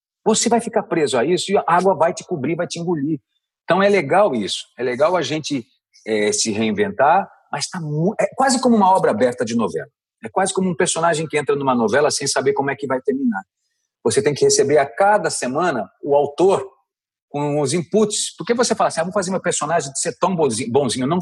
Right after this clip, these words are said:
faça isso. Não faça, porque daqui a pouco o autor vai inventar que ele é um assassino profissional e você não tem, de frente de um filme,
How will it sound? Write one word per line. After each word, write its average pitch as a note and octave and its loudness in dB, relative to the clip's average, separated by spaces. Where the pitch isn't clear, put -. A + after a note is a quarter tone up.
faça G3 0
isso. D#3 -2
Não G3+ 4
faça, G3+ 0
porque G3+ -2
daqui G3 0
a G3 -6
pouco G#3 2
o F3 6
autor E3+ 2
vai F#3+ -2
inventar F3+ -2
que A3 -4
ele G3+ 2
é F#3+ 0
um G3+ -2
assassino F#3+ -2
profissional G#3 0
e A#3+ -2
você B3+ -2
não C4 -4
tem, G#3+ 0
de C#3 0
frente D3+ -2
de B2+ 0
um B2+ 2
filme, F#3 2